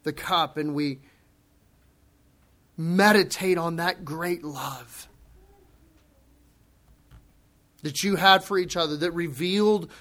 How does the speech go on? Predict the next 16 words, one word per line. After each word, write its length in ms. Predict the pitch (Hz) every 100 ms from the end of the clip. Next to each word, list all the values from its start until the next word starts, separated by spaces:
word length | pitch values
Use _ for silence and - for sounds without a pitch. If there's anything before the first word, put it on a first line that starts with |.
| -
the 80 | -
Son, 560 | - - 190 175 156 147
that 160 | 151
empowered 720 | 156 151 - 208 202 208 190 156
the 80 |
Son, 300 | 147 - 156
that 60 | 151
gave 200 | 151 151
authority 600 | 147 - 208 214 202 185
to 180 | 143 160
the 140 | 147
Son, 480 | 143 - 143 135 131 - _ _ _ _ _ _ _ _ -
has 240 | 151 143
now 460 | 143 143 143 143 123 - - _ _ _ _ -
become 320 | 127 - 139
ours. 680 | 135 135 131 127 - - -